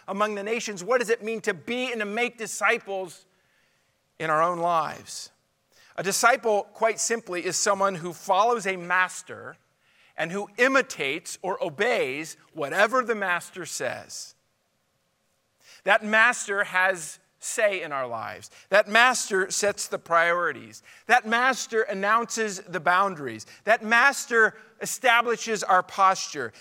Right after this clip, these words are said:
That master models how we love. That master provides discipline. That master offers hope. And the delight of our discipleship, friends, is that our master, if we know Jesus,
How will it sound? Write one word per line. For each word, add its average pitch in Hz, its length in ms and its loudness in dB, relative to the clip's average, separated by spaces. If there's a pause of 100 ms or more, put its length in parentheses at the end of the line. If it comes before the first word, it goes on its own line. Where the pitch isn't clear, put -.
That 220 220 4
master 247 520 2
models 233 540 4
how 214 240 2
we 202 160 -6
love. 185 320 2
That 214 220 2
master 262 560 2
provides 220 640 0
discipline. 165 800 -4 (280)
That 170 160 -2
master 180 720 0
offers 165 480 0
hope. 127 420 -8 (1400)
And 202 100 -2
the 214 60 2
delight 214 420 2
of 202 240 0
our 214 140 4
discipleship, 196 800 -2
friends, 127 580 -12 (760)
is 190 260 0
that 220 160 0 (120)
our 269 260 6
master, 196 640 0
if - 160 -12
we 180 100 -6
know 165 180 -8
Jesus, 156 520 -10